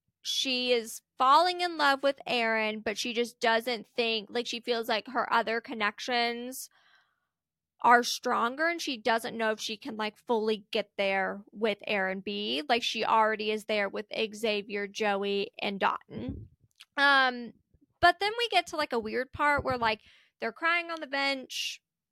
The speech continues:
Like, everybody's sad. Aaron doesn't wanna go home. And then Charity basically tells him, like, "I'm not even still sure of my decision." Foreshadowing,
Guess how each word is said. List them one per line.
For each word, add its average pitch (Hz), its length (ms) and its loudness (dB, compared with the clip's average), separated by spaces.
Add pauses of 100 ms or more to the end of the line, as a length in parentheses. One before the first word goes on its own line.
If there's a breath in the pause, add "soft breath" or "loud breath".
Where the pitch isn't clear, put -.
(400)
Like, 226 420 0
everybody's 277 540 0
sad. 240 640 4
Aaron 240 260 -2
doesn't 254 200 -4
wanna 247 160 -6
go 240 200 2
home. 240 440 0
And 226 120 -4
then 220 180 -6
Charity 240 580 -2
basically 226 480 -4
tells 330 400 0
him, 254 260 -6
like, 240 260 0 (120)
"I'm 247 220 4
not 247 200 2
even 240 260 -6
still 233 300 -4
sure 220 280 -2
of 220 80 -4
my 214 140 -2
decision." 226 600 -2 (400)
Foreshadowing, 226 760 -2